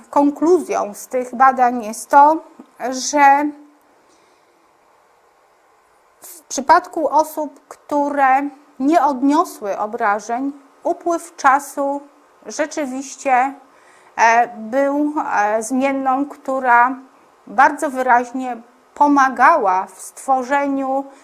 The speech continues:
sensownej naj-, narracji tego, co miało miejsce, e, a zatem lęk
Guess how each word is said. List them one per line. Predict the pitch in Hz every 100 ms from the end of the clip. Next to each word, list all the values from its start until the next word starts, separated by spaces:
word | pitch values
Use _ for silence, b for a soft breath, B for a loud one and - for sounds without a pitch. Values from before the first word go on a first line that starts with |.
| B
sensownej | - 302 269 269 294 302 294 277 269 269 269 -
naj-, | 254 254 262 247
narracji | 247 247 247 262 262 - 196
tego, | - 247 220 214
co | 240
miało | 233 220 214
miejsce, | 220 220 196 202 - - 254
e, | 349 - B B B B 226 240 262 277
a | 220 262
zatem | - 294 311 285 277 294 294 - - - -
lęk | 240 285 277 269